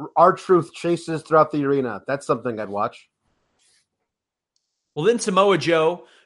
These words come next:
Speaker 2: Rey Mysterio, and Andrade all answer the challenge, and they're all getting it. R-Truth isn't happy about it, but I was happy about this match. It
Speaker 1: I,
Speaker 2: ruled.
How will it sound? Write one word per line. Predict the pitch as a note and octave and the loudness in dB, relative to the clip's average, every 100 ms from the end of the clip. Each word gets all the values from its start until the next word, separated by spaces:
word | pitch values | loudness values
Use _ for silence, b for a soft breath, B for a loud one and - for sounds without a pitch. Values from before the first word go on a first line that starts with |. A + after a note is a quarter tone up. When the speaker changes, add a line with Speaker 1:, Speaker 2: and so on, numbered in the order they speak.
| b | b
Speaker 2:
Rey | C#3 F3+ | 0 0
Mysterio, | E3+ - E3 D#3 D3+ | -2 -2 0 2 2
and | C#3+ | 2
Andrade | C3 D3+ D#3 D3+ C3+ | 2 4 4 6 4
all | D#3 F3+ | 6 4
answer | D3 C#3 C3 | 2 -2 -8
the | |
challenge, | G#2+ C3 A#2 C#3 D#3 | -6 -4 -2 -2 -4
and | E3 | 2
they're | F#3+ | 4
all | B3 | 4
getting | D#3 A#3 C4 | 6 4 4
it. | C#3 G#2+ | 0 2
R-Truth | E3 E3+ F#3+ | 0 0 -4
isn't | E3+ D3 | -4 -6
happy | B2 D3 C#3+ B2+ | -4 -2 -2 -6
about | G2+ A2 A2 | -2 -2 -2
it, | C#3+ b b b - | -8 b b b 0
but | D#3 | 4
I | |
was | G#3 | 4
happy | F#3+ G3+ F#3+ | 4 2 2
about | F3 F#3 | 0 0
this | F#3 D3+ | -2 -4
match. | F3+ F#3+ D#3+ - - - _ _ _ _ _ - | -2 0 -2 -6 -10 -12 _ _ _ _ _ -6
It | F#3 | 4
Speaker 1:
I, | G3+ | 6
Speaker 2:
ruled. | F#3 F3+ E3 C3+ F#2 | 8 6 6 4 -2